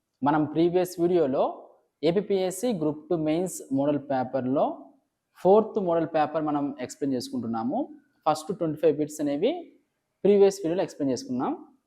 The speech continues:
ఈ వీడియోలో ట్వంటీ సిక్స్ నుంచి ఫిఫ్టీ వరకు. ఓకేనా? చూడండి. చూడండి, మనకు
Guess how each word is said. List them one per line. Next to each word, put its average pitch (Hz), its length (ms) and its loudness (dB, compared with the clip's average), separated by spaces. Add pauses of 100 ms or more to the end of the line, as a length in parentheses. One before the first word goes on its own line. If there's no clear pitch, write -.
(260)
ఈ 196 120 6
వీడియోలో 196 380 4 (260)
ట్వంటీ 175 320 -2
సిక్స్ - 260 -8
నుంచి 139 240 -4 (320)
ఫిఫ్టీ 131 340 -2
వరకు. - 220 -12 (300)
ఓకేనా? 196 240 0 (560)
చూడండి. 101 340 -4 (3500)
చూడండి, 240 400 4
మనకు 170 280 2